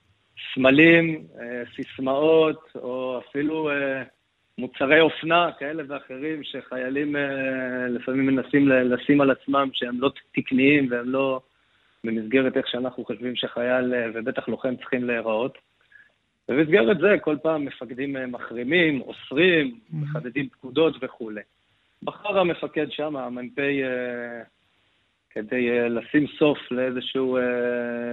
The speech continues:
Speaker 1: משחק ילדים כבר שנוצר של, אה, כן מותר ואסור. לקחת את כל הפרטים האלה שנאסרו ונאספו כבר בעבר,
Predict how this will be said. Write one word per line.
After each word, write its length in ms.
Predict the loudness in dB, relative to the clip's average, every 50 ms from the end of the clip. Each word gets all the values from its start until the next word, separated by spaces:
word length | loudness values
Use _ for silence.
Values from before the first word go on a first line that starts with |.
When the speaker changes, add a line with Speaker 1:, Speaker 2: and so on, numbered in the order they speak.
| -6 -6 -6
Speaker 1:
משחק 460 | -6 -6 -8 -4 -2 0 0 2 0
ילדים 440 | 0 2 0 2 2 2 2 0 0
כבר 180 | -2 -4 -6
שנוצר 720 | -4 -6 -6 -8 -8 -8 -10 -12 -6 -2 0 0 0 0 -2 -4
של, 280 | -6 -6 -6 -6 -6 -6
אה, 280 | -6 -6 -8 -8 -10 -12 -6
כן 160 | -2 0 0
מותר 340 | 0 0 -2 -2 -2 -2 -2 -2
ואסור. 460 | -4 -4 -6 -4 -2 0 0 0 -2 -4 _ _ _ _ _ _ _ _ _ _ _ -10
לקחת 280 | -4 -2 -2 0 0 -4
את 80 | -4
כל 200 | -2 0 0 0
הפרטים 520 | 0 -2 -6 -8 -6 -4 -4 -4 -2 -4 -4
האלה 300 | -2 -2 -2 -2 -2 -4
שנאסרו 800 | -6 -8 -10 -8 -6 -6 -8 -8 -8 -6 -2 0 2 2 2 2
ונאספו 520 | 0 -2 -4 -4 -6 -8 -6 -4 -4 -2
כבר 200 | -2 -2 -2 -2
בעבר, 560 | -2 -2 -2 -2 -2 -4 -4 -4 -4 -4 -4